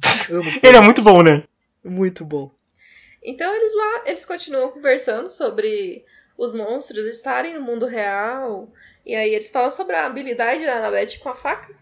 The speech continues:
Speaker 3: o que eu acho que foi só o Percy
Speaker 2: Olha a
Speaker 3: tentando
Speaker 2: faca!
Speaker 3: fazer ela se sentir melhor.
Speaker 1: A faca K quarenta e sete perfeita para combate.
Speaker 3: Falando nisso,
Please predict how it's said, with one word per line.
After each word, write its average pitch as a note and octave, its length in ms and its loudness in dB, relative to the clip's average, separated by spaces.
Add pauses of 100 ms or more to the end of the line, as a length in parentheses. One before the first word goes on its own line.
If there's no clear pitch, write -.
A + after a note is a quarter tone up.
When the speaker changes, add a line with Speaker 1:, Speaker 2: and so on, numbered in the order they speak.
Speaker 3:
o - 100 -20
que - 200 -10
eu A3 100 -2
acho - 240 -6
que - 80 -20
foi A3+ 220 -6
só C#4 360 -8 (120)
o - 20 -8
Percy F#4+ 220 6
Speaker 2:
Olha A#4 140 8
a - 40 6
Speaker 3:
tentando A4+ 160 6
Speaker 2:
faca! A#4+ 160 -2
Speaker 3:
fazer A4 140 2
ela A3 100 -6
se - 80 -18
sentir A#3 280 -10
melhor. G3+ 260 0
Speaker 1:
A A3 40 -2
faca A3+ 220 0
K A#3+ 260 0
quarenta A#3+ 300 2
e G#3+ 40 -4
sete A#3 320 2
perfeita A3 460 2
para G#3 120 -2
combate. G3 500 -6 (420)
Speaker 3:
Falando D#4 460 -2
nisso, C#4+ 560 -8